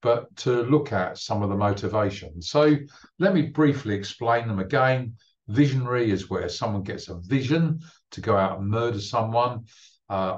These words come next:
often that person is suffering from some form of mental illness, psychosis, which, uh, for instance, which we're gonna mention later on, or some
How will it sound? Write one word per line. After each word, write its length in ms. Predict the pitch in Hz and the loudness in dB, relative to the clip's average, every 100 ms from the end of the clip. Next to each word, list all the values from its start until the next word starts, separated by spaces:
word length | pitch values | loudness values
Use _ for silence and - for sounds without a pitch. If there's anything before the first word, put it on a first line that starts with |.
| - | 0
often 340 | - - 110 | -2 -2 -4
that 220 | 113 113 - | -2 -2 -4
person 380 | 110 101 - 92 | -2 -2 -4 -10
is 140 | - | -6
suffering 360 | - - 95 87 | -6 -6 -8 -10
from 220 | 92 85 | -10 -10
some 300 | - 98 85 | -6 -6 -6
form 340 | - 85 82 | -4 -4 -4
of 220 | 80 82 _ _ _ - | -8 -10 _ _ _ -8
mental 360 | 98 95 92 110 | -6 -6 0 2
illness, 420 | 123 123 123 - | 2 0 -4 -6
psychosis, 760 | 98 - - 120 120 175 156 | -6 -6 -2 -2 0 -4 -4
which, 360 | 98 85 - - _ _ _ - | -6 -8 -12 -18 _ _ _ -10
uh, 140 | 90 | -8
for 200 | - 110 | -6 -4
instance, 460 | 101 - 123 101 - | -2 -4 -8 -10 -12
which 200 | 87 - | -14 -12
we're 80 | 87 | -10
gonna 200 | 90 87 | -8 -6
mention 420 | 98 90 - 95 | -6 -8 -8 -6
later 400 | 90 - 101 104 | -6 -6 -6 -4
on, 300 | 90 85 90 - - _ _ - | -2 -6 -12 -20 -20 _ _ 4
or 340 | 165 160 147 | 6 8 6
some 520 | - - 151 113 110 | 4 2 2 2 -2